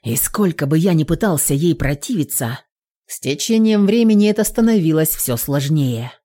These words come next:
"А ты молодец!" Только под вечер попался мне на глаза Сариан. "Не ожидал от тебя такого. Поздравляю с хорошо проделанной работой".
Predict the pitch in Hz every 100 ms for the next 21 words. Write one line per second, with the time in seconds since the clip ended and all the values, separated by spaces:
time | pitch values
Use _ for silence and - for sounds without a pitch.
0 | _ _ _ _ _ _ _ _ _ -
1 | 208 262 - 277 233 240 247 277 311 190
2 | 147 139 131 123 - - - _ _ _
3 | _ _ _ - - 277 - - 254 180
4 | 175 165 - 147 180 - 185 - 208 170
5 | 147 147 156 147 147 147 156 131 127 120
6 | 110 107 _ _ _ _ _ _ _ 170
7 | 196 196 208 294 175 151 170 - 202 196
8 | 214 156 131 139 269 285 370 330 180 170
9 | 170 - 220 208 - 139 143 147 135 135
10 | 143 143 151 143 120 120 113